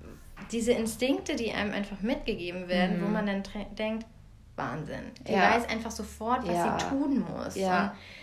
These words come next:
Speaker 1: Und
Speaker 2: ja.
Speaker 1: ich hing dann da so, „Äh, okay, Wahnsinn.
Speaker 2: <laughs>
Speaker 1: Das funktioniert.“ Und dann auch happy und es war auch wirklich, wir waren dann, ich glaube,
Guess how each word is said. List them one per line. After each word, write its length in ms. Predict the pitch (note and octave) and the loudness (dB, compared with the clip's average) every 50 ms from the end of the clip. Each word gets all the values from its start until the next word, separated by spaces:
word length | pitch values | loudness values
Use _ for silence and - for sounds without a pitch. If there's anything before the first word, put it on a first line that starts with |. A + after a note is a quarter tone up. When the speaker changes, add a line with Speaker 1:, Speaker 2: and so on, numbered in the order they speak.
| - - | -10 -6
Speaker 1:
Und 60 | F#3+ | -4
Speaker 2:
ja. 160 | F#3 - - - - - - - - - - - - - - - - - - - | -4 -4 -4 -6 -12 -18 -20 -20 -20 -20 -20 -20 -20 -20 -20 -20 -20 -16 2 4
Speaker 1:
ich 220 | C4+ D#4 D#4 - | 4 4 4 2
hing 240 | C4+ D4+ C#4+ F4 F4+ | 2 2 4 4 4
dann 160 | E4+ D4+ C#4+ | 6 6 8
da 160 | C#4+ C#4 C#4 | 8 8 6
so, 380 | A#3 C4 C4 A#3+ A#3+ B3 - - - - | 6 6 4 4 2 0 -4 -10 -6 -2
„Äh, 80 | F#3 F3 E3+ E3+ D#3+ D3+ C#3+ C#3 - - - - - - | 0 0 0 -2 -4 -8 -8 -12 -16 -20 -20 -20 -10 -8
okay, 640 | G#3 G3 - - G3 G3 F#3+ A3+ C4 C#4+ D4+ - - - - - - - - _ _ | -8 -6 -4 -2 2 2 4 4 4 2 0 -4 -10 -18 -20 -20 -20 -20 -20 _ _
Wahnsinn. 580 | - A3+ A#3+ - - G#3 G3+ - G#3+ G#3+ E3+ E3+ - - - | 4 4 4 6 4 0 0 0 0 -2 -4 -6 -10 2 6
Speaker 2:
<laughs> 640 | F4 G4+ G4+ F#4+ F#4 F#4 F#4 F#4 G4+ A4 - - B4+ | 8 8 10 10 10 12 12 12 12 12 12 12 10
Speaker 1:
Das 140 | - - | 12 10
funktioniert.“ 960 | - C#4 D4+ C#4 C#4+ - D4+ D4+ E4 F#4 G#4+ B4+ C5 C#4 G#3+ A3 B3 B3+ B3+ - - - - - - - - - _ - - - - - - - - - - - | 10 12 12 10 10 12 12 12 12 12 12 12 12 12 12 10 6 4 0 -4 -12 -20 -20 -20 -20 -20 -20 -20 _ -20 -20 -8 -6 -4 -4 -4 -8 -12 -4 2
Und 340 | B3 A3 G#3 G3+ G3 F#3+ G#3 | 4 6 6 6 6 4 4
dann 160 | G3+ F#3+ F#3 | 4 4 4
auch 240 | F#3 G3 G3+ G3 - - | 4 2 2 2 0 -4
happy 340 | - B3+ C4+ - C4 B3+ A#3 | -4 -4 -4 -2 0 0 0
und 140 | G#3+ G#3+ G#3 | 0 0 -2
es 160 | G3+ - - - | -4 -6 -4 -2
war 240 | G#3 G3+ G3+ G3 | -2 0 0 0
auch 80 | G3 G3 | -2 -2
wirklich, 320 | G#3 A3 G#3+ - - - | -2 -4 -4 -6 -10 -6
wir 140 | - F#3+ F3+ | -4 -2 -2
waren 200 | F#3 F#3 G3 G#3+ G#3 | -2 -2 -2 -2 -2
dann, 120 | G3 F3+ | -4 -4
ich 160 | - - - | -6 -8 -10
glaube, 400 | - F#3 F3+ F#3 F3+ F#3 F#3+ F#3 | -10 -10 -8 -8 -6 -6 -6 -6